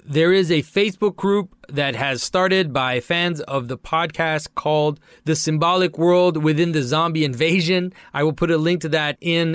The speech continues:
the show description. And so it is a discussion of all things symbolism that i-, it's quite interesting. I'd like to drop in there and also leave some of my comments as well.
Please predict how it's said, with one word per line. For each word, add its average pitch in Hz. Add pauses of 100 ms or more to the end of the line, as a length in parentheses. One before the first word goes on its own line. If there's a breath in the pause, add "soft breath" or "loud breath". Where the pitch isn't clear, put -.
the 139
show 175
description. 135
And 156
so 160
it 156
is 185
a 170
discussion 175
of 143
all 185
things 185
symbolism 165
that 131
i-, 143
it's 147
quite 185
interesting. 156
I'd 139
like 147
to 139
drop 135
in 185
there 160 (260 loud breath)
and 139
also 156
leave 151
some 156
of 139
my 131
comments 139
as 123
well. 135